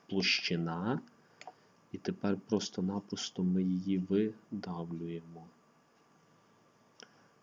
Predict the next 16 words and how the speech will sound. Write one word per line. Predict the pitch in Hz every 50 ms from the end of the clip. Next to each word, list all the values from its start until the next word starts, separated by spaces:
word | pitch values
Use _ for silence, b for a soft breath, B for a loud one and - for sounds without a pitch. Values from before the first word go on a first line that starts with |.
| _ _ _ _ _ _ -
Е, | 110 95 92 92 90 90 90 87 87 87 90 90
кнопка | - - 110 101 92 95 - - 98 92 95 - - - - _ _ _ _ _ _
P, | - 104 104 98 104 123 156 156 - - - - - - - - -
Push. | - 110 101 90 - - - - - - - _ _ - - - - - _ _ _ _ _ _ _ _ _ _ _ _ _ _ _ _ _ - - - - - - - - _ _ _ _ - - - - _ - - _ - - _ -
Видалити. | - 101 95 95 95 92 101 113 113 117 123 127 123 - - 147 147 160 - - - _ _ - - -
Я | 104 104 104 95 92 - - - _ -
нажав | 110 107 98 98 98 - 101 92 92 92
на | 90 90
площину | 90 - - 95 87 - - - - - 87 85 90 92 104 123 147 170 - - - _ -
і | 156 156 170 175 175 175 170 170 -
тягну | - - 110 110 113 110 104
просто | - - 104 101 - - 95
в | 90
потрібну | - - - - 95 92 92 92 92
сторону. | - - - 147 139 139 139 139 139 147 147 - - - b b b b b b b b - _ -
І | 127 135 143 156 156 156